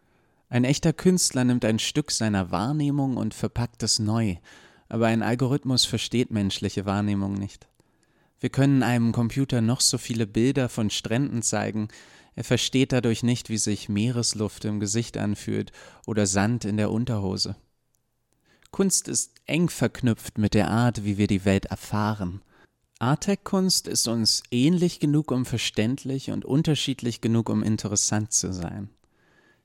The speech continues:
Tiere sind uns in vielerlei Hinsicht ähnlich, aber ihre Sinne, ihre Instinkte und ihre Emotionen sind grundlegend verschieden.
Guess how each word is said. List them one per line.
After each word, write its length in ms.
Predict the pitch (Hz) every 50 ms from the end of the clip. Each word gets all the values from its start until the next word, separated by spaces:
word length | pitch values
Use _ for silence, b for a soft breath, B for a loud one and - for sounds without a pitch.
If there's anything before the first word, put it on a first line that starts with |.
| b b
Tiere 320 | - - 180 202 190 147 117
sind 240 | 107 113 107 95
uns 220 | 95 98 92 85 -
in 120 | 92 95
vielerlei 460 | - - - 95 98 95 90 90 92
Hinsicht 380 | 95 95 87 90 - 85 - -
ähnlich, 440 | - - 98 95 92 92 - - - B B B B B B B B
aber 180 | - 117 107 110
ihre 240 | 92 104 113 113 104
Sinne, 540 | 95 95 113 131 156 147 117 104 101 98
ihre 240 | - - 101 98 98
Instinkte 960 | 87 85 92 85 - - - - - 139 139 147 143 - - 127 127 127 131
und 180 | 117 - 98 -
ihre 200 | - - - -
Emotionen 760 | - 98 98 95 92 - - - - 117 127 131 120 110 101
sind 260 | - - 95 92 92 _ _ _
grundlegend 580 | - - 147 175 170 - 107 110 107 107 98 -
verschieden. 580 | - - 87 - - - - 80 - 98 -